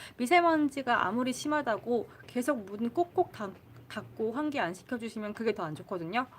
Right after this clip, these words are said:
그래서 하루에 한두, 한두 번 정도는 환기를 시키는데 미세먼지 농도를 좀 확인을 하시고 좀 괜찮을 때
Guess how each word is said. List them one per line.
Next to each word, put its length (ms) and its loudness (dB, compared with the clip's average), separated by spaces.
그래서 260 -2
하루에 340 -2
한두, 680 -4
한두 260 2
번 160 6
정도는 420 -4
환기를 320 -2
시키는데 640 -2
미세먼지 600 0
농도를 440 0
좀 160 -12
확인을 340 0
하시고 640 -4
좀 160 -8
괜찮을 720 -2
때 260 -6